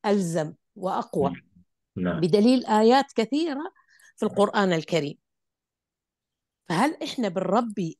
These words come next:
Speaker 1: الأبناء على هذا الشيء؟ يعني، آه، هذه، هذه الدوائر في كل، ك-، لكل، آه، يعني أفراد الإنسانية، مو بس لنا إحنا المسلمين.
Speaker 2: نعم.
Speaker 1: لكن إحنا في الإسلام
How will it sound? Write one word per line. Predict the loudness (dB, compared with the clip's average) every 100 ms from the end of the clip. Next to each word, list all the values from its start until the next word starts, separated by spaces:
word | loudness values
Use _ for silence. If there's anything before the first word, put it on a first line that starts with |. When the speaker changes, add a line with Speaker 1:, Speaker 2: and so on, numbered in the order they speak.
| -8
Speaker 1:
الأبناء | -6 0 2 4
على | 4 4
هذا | 4 2
الشيء؟ | 0 0 0 -2 -4 _ _ _ _ _ _ _ _ _ _ _ _
يعني، | -2 0 -2
آه، | -2 -4 -4
هذه، | -2 0 2 2 0
هذه | -2 -2 -4
الدوائر | -2 -2 -2 -4 -10 -12 _ _ _ -12 -12 -10
في | -2 -2
كل، | 4 4 4 0 0
ك-، | 2 2
لكل، | 2 0 2 2 4 4 4
آه، | 6 4 2 -6 -12 -8
يعني | -6 -4 -2
أفراد | -2 2 4 4
الإنسانية، | 2 0 0 -2 0 -2 -2 -6 -4
مو |
بس | -2 -2 -2
لنا | -4 -4
إحنا | -6 -10 -8
المسلمين. | -8 -8 -4 -2 -2
Speaker 2:
نعم. | -4 -12 _ _ _ 0
Speaker 1:
لكن | 4 4 4
إحنا | 2 4 2 0 -4 -2
في | 2
الإسلام | 4 2 2 0 0 -2